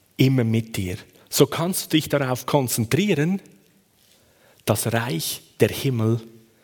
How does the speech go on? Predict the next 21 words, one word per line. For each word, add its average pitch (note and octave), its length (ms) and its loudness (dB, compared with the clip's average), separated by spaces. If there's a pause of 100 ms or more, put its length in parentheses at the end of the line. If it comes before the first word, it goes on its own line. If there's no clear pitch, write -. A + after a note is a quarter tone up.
(280)
das A#2 280 2
Wesen E3 480 0
des B2 160 0
himmlischen B2+ 460 0
Vaters - 680 -4 (360)
auszubreiten, B2+ 1040 -6
auszuleben, A2+ 880 -2 (220)
in D#3 160 6
der B2 140 2
gleichen D#3 480 0
Art C#3+ 280 -4
und A#2+ 140 0
Weise, A2+ 460 -2 (420)
wie B2+ 140 0
es E3 100 -2
beschrieben B2 560 -2
wird. - 380 -10 (340)
Ebenso B2+ 560 0
ist - 320 -8
er. A#2+ 240 -6 (1400)
Er A#2+ 200 2